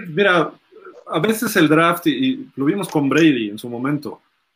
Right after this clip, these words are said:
y ha habido jugadores que de repente empiezan a caer de primera ronda, o sea, hay muchas estrellas de primera ronda que caen a la segunda y eso ya es un fracaso para ellos,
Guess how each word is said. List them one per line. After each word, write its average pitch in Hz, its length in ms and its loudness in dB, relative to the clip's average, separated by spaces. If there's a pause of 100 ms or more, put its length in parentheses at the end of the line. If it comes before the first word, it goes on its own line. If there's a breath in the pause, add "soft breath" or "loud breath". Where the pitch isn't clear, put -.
(100)
y 135 160 2
ha 143 100 6
habido 165 300 4
jugadores 151 540 2
que 160 80 0
de 127 80 -2
repente 156 400 -2
empiezan 151 420 0
a 120 80 -8
caer 139 320 0
de 151 80 2
primera 151 440 0
ronda, 151 380 0
o - 60 -12
sea, 139 240 -2
hay 151 140 2
muchas 185 340 -4
estrellas 151 480 2
de 135 60 -2
primera 151 340 2
ronda 170 260 2
que 147 120 -4
caen 180 240 0
a 175 40 0
la 143 120 2
segunda 151 400 -2
y 156 80 4
eso 160 120 0
ya 151 140 2
es 156 140 -2
un 160 100 -4
fracaso 147 460 -2
para 120 240 -2
ellos, 180 340 -6